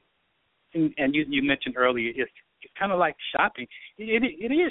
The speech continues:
shopping, and you can be overwhelmed. It's like the, being a kid in a, in a candy store or a shoe connoisseur in a, the top line shoe store. You like all of these shoes, but you, at some point, you have to narrow it down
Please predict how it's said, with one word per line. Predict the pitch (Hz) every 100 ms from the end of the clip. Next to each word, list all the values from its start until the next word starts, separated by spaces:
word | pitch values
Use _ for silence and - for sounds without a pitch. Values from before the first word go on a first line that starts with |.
| -
shopping, | 120 117 120 127
and | 143 156
you | 170 -
can | 185 233 185
be | 180 131
overwhelmed. | 143 180 180 233 165 120
It's | 131 -
like | 143 -
the, | 123 - -
being | 131 147
a |
kid | - 156 151 151
in | 147 143
a, | - - - 156
in |
a | 160
candy | - 147 151 -
store | 151 156
or | 139 135 131
a | 127 131 - -
shoe | 180 -
connoisseur | 160 147 139 - 151 151 143
in | 139 131
a, | 127 - - _ -
the | 123 -
top | 147 143
line | 143 147 147 -
shoe | 208 220
store. | - 123
You | 120 139
like | 131 120 -
all | 135 151 170
of | 160
these | 170 156 -
shoes, | 208 139 135
but | 127 _ -
you, | 127 120 -
at | 120 _
some | 180 208 -
point, | 160 139 _ _ _ -
you | 123 -
have | 143 143 -
to |
narrow | 147 131 123 131
it | 135 143
down | 117 117 117